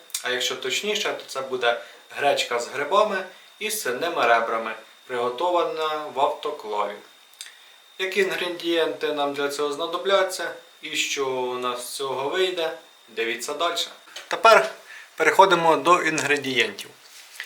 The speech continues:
Перше, що нам знадобиться, звичайно, це гречка. Я її промив під холодною водою. Потім м'ясо в мене буде свині ребра, такими от шматочками.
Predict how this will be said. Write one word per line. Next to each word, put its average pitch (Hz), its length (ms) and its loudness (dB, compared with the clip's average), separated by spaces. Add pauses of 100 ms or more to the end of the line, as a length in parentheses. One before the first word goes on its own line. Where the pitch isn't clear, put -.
(580)
Перше, 190 340 6
що 160 200 8
нам 143 180 6
знадобиться, 170 600 6 (360)
звичайно, 123 560 6
це 113 260 4 (340)
гречка. 190 640 6 (460)
Я 147 140 6
її 131 200 4
промив 123 580 2 (300)
під - 140 -6
холодною 170 460 0
водою. 170 420 2 (1080)
Потім 127 360 6 (840)
м'ясо 160 480 8
в 139 40 2
мене 135 240 8
буде 120 360 2 (180)
свині 160 760 6
ребра, 180 520 6 (760)
такими 135 400 2
от 123 200 0 (360)
шматочками. 165 880 6